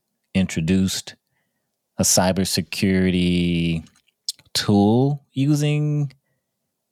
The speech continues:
Chat G P T where they can go in and it'll, it'll help them figure out,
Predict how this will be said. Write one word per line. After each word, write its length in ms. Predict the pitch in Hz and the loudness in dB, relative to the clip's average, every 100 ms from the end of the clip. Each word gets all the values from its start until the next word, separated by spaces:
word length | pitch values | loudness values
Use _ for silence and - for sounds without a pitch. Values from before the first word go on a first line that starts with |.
| _ _ | _ _
Chat 280 | - 139 139 | 0 0 0
G 180 | 127 135 | -2 -2
P 220 | 135 131 | 0 -2
T 480 | 131 135 131 127 131 | 0 0 0 0 0
where 320 | 113 95 87 | 0 0 2
they 160 | 90 92 | 0 0
can 180 | 92 90 | 0 2
go 240 | 92 90 | 2 2
in 220 | 90 90 | 2 2
and 280 | 85 82 82 | 0 -2 -2
it'll, 180 | - 104 | 0 0
it'll 200 | 104 104 | 2 2
help 240 | 95 92 87 | 2 0 0
them 160 | 87 | -4
figure 360 | 82 95 85 82 | -2 -2 0 2
out, 340 | 80 80 78 | 2 2 0